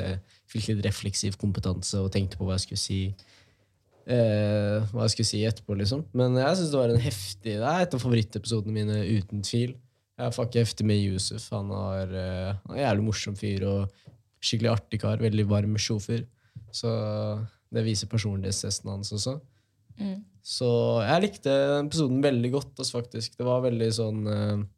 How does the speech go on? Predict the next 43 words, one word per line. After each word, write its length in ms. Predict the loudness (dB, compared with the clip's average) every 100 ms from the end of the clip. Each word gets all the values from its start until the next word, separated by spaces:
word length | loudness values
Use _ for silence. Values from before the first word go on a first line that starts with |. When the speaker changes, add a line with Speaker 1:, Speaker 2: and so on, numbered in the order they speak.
| _ _ 0
Speaker 1:
handlet 280 | 4 6 6
jo 120 | 6 4 2 0 -4
om 380 | -4 -4 -4 -4
gutter 360 | -4 -4 -6 -6
og 60 |
følelser. 500 | -4 -4 -4 -6 -8 -12 _ _ _ _ _ _
Og 80 | -8
det 80 | -4
er 80 | -2
jo 40 | -4
litt 100 | -6
sånn 220 | -8 -8
tabu, 340 | -8 -8 -10 -12
gutter 260 | -12 -14 -14
skal 140 | -10
ikke 240 | -10 -8 -6
gråte, 360 | -8 -8 -14
gutter 260 | -14 -14 -12
skal 180 | -12 -12
ikke 200 | -12 -8
gjøre 220 | -8 -6
ditt, 180 | -8 -8
datt, 180 | -8 -10 -10
datt. 360 | -18 -18 _ _ _ _ _ _ -4
Speaker 2:
Ja. 160 | -2
Speaker 1:
Og 800 | 0 2 2 2 2 0 -2 -4 -8 _ _ _ -4
ja, 200 | 0 0 0 0
det 100 | 2
er 40 |
derfor 280 | 2 0 0
også 180 | 0 -2
titelen, 480 | -2 -4 -2 0 4
hva 100 | 4
var 80 | 4
greia 200 | 4 2
med 140 | 2
titelen? 520 | 0 -4 -6 -4 -4 -4 _ _ _ _ _ _ _
Fordi 160 | 2 2
han 140 | 2
sa 200 | 0 0 0
sånn 140 | 0
der, 140 | 0
eh, 520 | 2 2 0 -2 -2